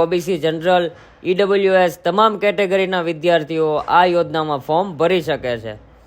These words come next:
જેમાં આપણે પ્રોસેસની વાત કરીએ તો સૌપ્રથમ તમારે એક ફોર્મ ભરવાનું હોય છે, જે ઓનલાઈન ફોર્મ હોય છે. તમે જાતે અથવા સાયબર કાફેમાં જઈને ઓનલાઈન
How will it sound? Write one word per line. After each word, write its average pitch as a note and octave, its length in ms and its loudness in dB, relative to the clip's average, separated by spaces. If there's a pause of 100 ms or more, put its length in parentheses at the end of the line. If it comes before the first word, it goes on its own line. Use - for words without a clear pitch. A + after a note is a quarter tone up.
(120)
જેમાં G3 320 6
આપણે A3+ 280 2
પ્રોસેસની F#3+ 560 2
વાત G3+ 260 4
કરીએ F3+ 260 0 (160)
તો D3 100 -2
સૌપ્રથમ G3 600 0
તમારે G3 260 2
એક G3 200 -2
ફોર્મ F#3+ 260 4
ભરવાનું D3+ 340 2
હોય C3+ 280 -2
છે, F3 120 0
જે E3 140 -2
ઓનલાઈન E3+ 560 0
ફોર્મ C#3+ 300 -6
હોય C#3+ 180 0
છે. E3+ 160 -6 (360)
તમે F3+ 220 0
જાતે D#3 360 2 (100)
અથવા F3+ 240 0
સાયબર E3 360 0 (100)
કાફેમાં E3 440 0
જઈને F3 300 0 (400)
ઓનલાઈન G3 420 2